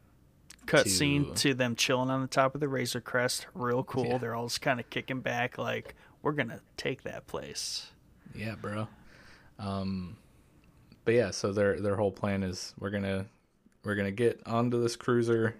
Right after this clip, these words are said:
Speaker 2: and we're gonna take the cargo before they're able to, um, basically jump into,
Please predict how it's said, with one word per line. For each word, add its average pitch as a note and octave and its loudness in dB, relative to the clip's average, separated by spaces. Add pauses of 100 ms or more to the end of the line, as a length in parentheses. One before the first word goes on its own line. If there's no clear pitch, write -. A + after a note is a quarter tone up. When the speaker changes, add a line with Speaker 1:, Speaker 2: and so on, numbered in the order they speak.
(160)
Speaker 2:
and G2+ -2
we're G2+ -2
gonna F#2 0
take A2+ 0
the A2 2
cargo G2+ 4 (100)
before G2+ 0
they're F#2+ 2
able G2 0
to, G2 -6 (560)
um, F#2 -6 (540)
basically G2+ 0 (480)
jump A#2 2
into, G#2 2